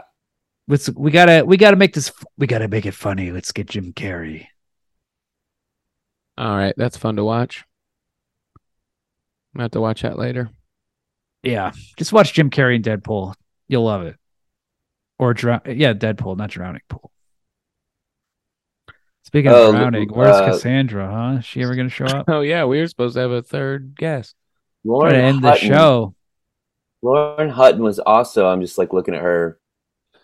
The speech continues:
Speaker 3: uh, <coughs> stuff. She was in a movie that also was weirdly, nineteen eighty-one movie called Zorro, the Gay
Speaker 1: The
Speaker 3: Blade.
Speaker 1: Gay Blade. Oh, yeah.
Speaker 3: Which
Speaker 2: <laughs> What?
Speaker 3: it's,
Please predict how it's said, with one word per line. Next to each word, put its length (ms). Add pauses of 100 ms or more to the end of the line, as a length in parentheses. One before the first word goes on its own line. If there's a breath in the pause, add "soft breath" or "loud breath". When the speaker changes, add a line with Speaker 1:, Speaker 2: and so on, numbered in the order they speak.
(300)
Speaker 3:
uh, 560 (220)
<coughs> 200
stuff. 540
She 180
was 180
in 80
a 60
movie 400
that 360
also 500
was 220
weirdly, 760 (960)
nineteen 440
eighty-one 400
movie 240
called 280
Zorro, 840 (360)
the 80
Gay 420
Speaker 1:
The 100
Speaker 3:
Blade. 180 (140)
Speaker 1:
Gay 160
Blade. 640
Oh, 200
yeah. 300 (340)
Speaker 3:
Which 300
Speaker 2:
<laughs> 80
What? 460
Speaker 3:
it's, 220